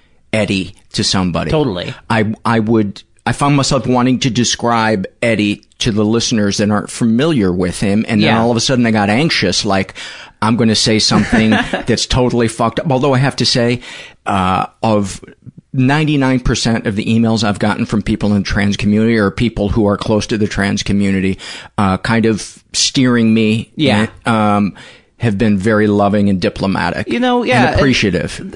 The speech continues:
Speaker 2: uh, I think, uh, there's a certain understanding among trans people that,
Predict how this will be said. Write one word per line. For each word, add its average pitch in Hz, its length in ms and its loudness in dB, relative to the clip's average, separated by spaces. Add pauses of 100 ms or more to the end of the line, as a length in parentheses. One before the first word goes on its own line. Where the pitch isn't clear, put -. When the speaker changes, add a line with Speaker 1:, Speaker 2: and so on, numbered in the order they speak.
Speaker 2:
uh, 226 320 0
I 240 80 0
think, 240 520 -6
uh, 131 120 -2 (800)
there's 185 240 0
a 185 60 0
certain 202 500 0
understanding 110 880 -2 (340)
among 120 360 -2
trans 101 320 -4
people 110 580 -4
that, 117 560 -2